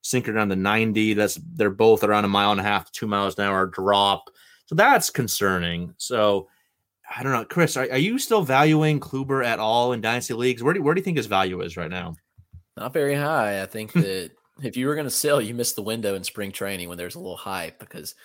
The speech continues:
Speaker 2: right now
Speaker 1: Yep.
Speaker 2: you just have to, if you own him, you just have to sit on him, man, 'cause there's no way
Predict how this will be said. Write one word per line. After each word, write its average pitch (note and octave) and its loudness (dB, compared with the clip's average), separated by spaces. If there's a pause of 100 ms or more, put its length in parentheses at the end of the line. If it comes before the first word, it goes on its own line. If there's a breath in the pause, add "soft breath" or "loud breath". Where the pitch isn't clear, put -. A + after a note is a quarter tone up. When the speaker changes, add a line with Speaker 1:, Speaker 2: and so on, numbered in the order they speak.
(320 soft breath)
Speaker 2:
right A2 -2
now B2 2
Speaker 1:
Yep. - -8 (120)
Speaker 2:
you - -16
just B2+ 2
have G#3 4
to, - 0
if - -6
you C#3+ 0
own E3+ 2
him, C#3+ -2
you B2 -2
just B2+ -2
have C#3 2
to C3+ -4
sit C#3 0
on F#2+ -2
him, F#2 -10
man, F#2+ -6
'cause F#2+ -12
there's G#2 -8
no A#2 -2
way A2 -2